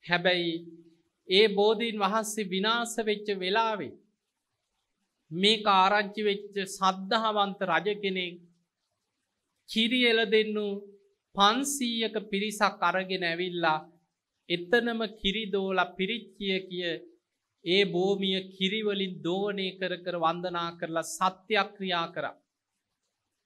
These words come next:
අර බෝධීන් වහන්සේ අතරින්ම ආයෙමත් බෝ අංකුර පහළ වෙලා බෝධීන් වහන්සේ දෙවනි වතාවට ආයෙමත් එතනින් පැන නැග්ගා.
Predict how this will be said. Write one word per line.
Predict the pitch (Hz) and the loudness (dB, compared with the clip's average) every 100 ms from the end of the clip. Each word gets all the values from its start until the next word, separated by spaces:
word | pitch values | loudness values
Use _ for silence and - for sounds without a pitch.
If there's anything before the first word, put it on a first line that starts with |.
| _ _ _ _ _ _ _ _ _ _ - | _ _ _ _ _ _ _ _ _ _ 4
අර | 180 233 220 | 6 6 4
බෝධීන් | 190 214 220 240 226 | 4 4 4 0 0
වහන්සේ | 208 202 233 233 - 226 | 2 2 0 -2 0 4
අතරින්ම | 196 202 269 254 214 180 175 160 160 - _ _ _ _ _ _ - | 4 6 4 4 2 -2 -2 -2 -6 -14 _ _ _ _ _ _ -4
ආයෙමත් | 160 180 208 233 220 208 175 156 | 2 6 6 4 2 0 -2 -6
බෝ | 180 196 | -2 2
අංකුර | 175 190 190 196 185 | 4 2 -2 -4 -4
පහළ | 175 165 185 190 | -4 -4 0 0
වෙලා | 180 170 165 160 - _ - | -2 0 2 2 -2 _ -10
බෝධීන් | 156 196 196 190 | -4 -2 -2 -2
වහන්සේ | 175 170 180 - 180 - | -2 -2 -4 -4 -6 -4
දෙවනි | 165 180 202 190 | 0 0 0 -2
වතාවට | 165 190 190 196 196 | -4 -2 -2 -2 -2
ආයෙමත් | 175 170 196 208 220 202 | -2 0 -2 -2 -4 -4
එතනින් | 190 196 196 | -4 -6 -6
පැන | 185 165 | -2 -2
නැග්ගා. | 165 135 - _ | -4 -8 -12 _